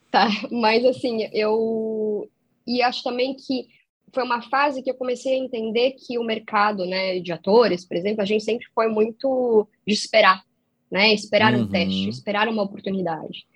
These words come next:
Speaker 1: E isso mudou nos últimos anos, né? A gente tá podendo produzir os próprios trabalhos, a gente tá podendo mostrar. E não, não, acho que não tá no, só na, na, na questão de mostrar o seu trabalho, acho que tá na questão de você se realizar também fazendo algumas coisas.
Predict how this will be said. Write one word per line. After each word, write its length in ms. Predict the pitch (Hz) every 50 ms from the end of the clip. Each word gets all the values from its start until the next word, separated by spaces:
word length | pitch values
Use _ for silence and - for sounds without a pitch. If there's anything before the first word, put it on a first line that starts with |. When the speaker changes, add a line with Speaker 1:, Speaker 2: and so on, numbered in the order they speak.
| _ _ _ _ _ _ _ _ _ -
Speaker 1:
E 480 | - 220 220 214 214 214 214 208 208 -
isso 220 | 262 254 - - 349
mudou 340 | 453 427 262 220 254 339
nos 160 | 262 208 180 180
últimos 360 | 175 170 - - 170 160 170
anos, 320 | 170 165 156 160 147 147
né? 320 | 156 165 185 208 220 220 196
A 80 | 180 175
gente 220 | 175 190 196 -
tá 80 | 208 196
podendo 300 | - 202 202 208 208 196
produzir 480 | - 208 208 190 208 196 165 214 254 277
os 100 | - -
próprios 360 | - 196 175 165 180 175 -
trabalhos, 540 | - 170 156 156 151 147 143 147 156 151 156
a 80 | 156
gente 240 | 156 165 170 - -
tá 100 | - 165
podendo 340 | 156 - - 165 165 165 165
mostrar. 600 | 165 165 165 - - - 220 214 233 233 233 233 - _ _ _ _
E 80 | - 285
não, 200 | 339 466 508 -
não, 220 | 349 349 359 -
acho 200 | - 359 - -
que 40 | -
não 180 | 349 349 339 320
tá 140 | 339 349 359
no, 100 | 359 330 -
só 160 | - 311 294
na, 180 | 285 277 262 233
na, 320 | 247 254 247 240 233 240
na 160 | 233 226 226
questão 300 | 226 - 254 - 247 240
de 100 | 214 226
mostrar 560 | 226 247 269 262 - - - 247 220 220 226
o 80 | 214 196
seu 140 | - - 180
trabalho, 480 | - - 180 170 180 180 185 196 190
acho 140 | 180 180 -
que 60 | -
tá 100 | - 208
na 80 | 214 233
questão 340 | - 226 220 - 220 226 233
de 60 | 220
você 240 | 214 240 - - -
se 120 | - - 220
realizar 420 | 247 277 311 302 226 196 240 311
também 320 | - - 202 190 180 170 180 -
fazendo 320 | - 170 170 170 170 165
algumas 320 | 160 160 165 165 170 - -
coisas. 240 | - 151 147 147